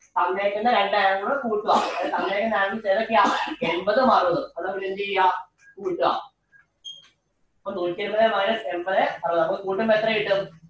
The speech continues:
ഫോർട്ടി ഡിഗ്രി കിട്ടും. അപ്പൊ ഇവിടുത്തെ ആംഗിൾ എത്ര കിട്ടും? നാൽപത് ഡിഗ്രി കിട്ടും. അങ്ങനെ നമ്മൾ ബാക്കി എല്ലാ ആംഗിൾസും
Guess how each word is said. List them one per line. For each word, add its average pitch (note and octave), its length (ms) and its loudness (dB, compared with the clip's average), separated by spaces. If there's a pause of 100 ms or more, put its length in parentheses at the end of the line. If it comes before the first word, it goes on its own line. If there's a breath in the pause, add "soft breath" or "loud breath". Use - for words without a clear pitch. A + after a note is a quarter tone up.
ഫോർട്ടി F3 280 0
ഡിഗ്രി E3+ 380 0
കിട്ടും. C3+ 140 -8
അപ്പൊ - 320 -14
ഇവിടുത്തെ E3+ 260 -2
ആംഗിൾ F#3 260 2
എത്ര G3+ 140 -2
കിട്ടും? G3 520 -2 (200)
നാൽപത് D3+ 440 0
ഡിഗ്രി F#3+ 440 -4 (120)
കിട്ടും. - 160 -10
അങ്ങനെ D3+ 300 -8
നമ്മൾ F3 180 -2
ബാക്കി E3 320 2
എല്ലാ F3+ 180 2
ആംഗിൾസും E3+ 460 2